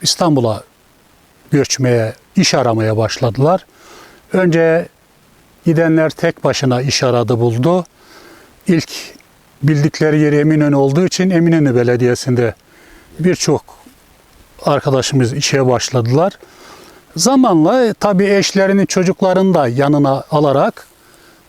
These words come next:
e, orada bir düzen kurdular. Yoksa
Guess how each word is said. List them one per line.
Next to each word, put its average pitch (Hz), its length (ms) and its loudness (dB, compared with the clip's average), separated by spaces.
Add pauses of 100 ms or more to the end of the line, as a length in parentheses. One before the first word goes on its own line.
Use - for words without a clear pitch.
(140)
e, 82 40 -8
orada 214 440 0
bir 156 180 0
düzen 139 400 0 (280)
kurdular. 120 600 -2 (480)
Yoksa 180 480 0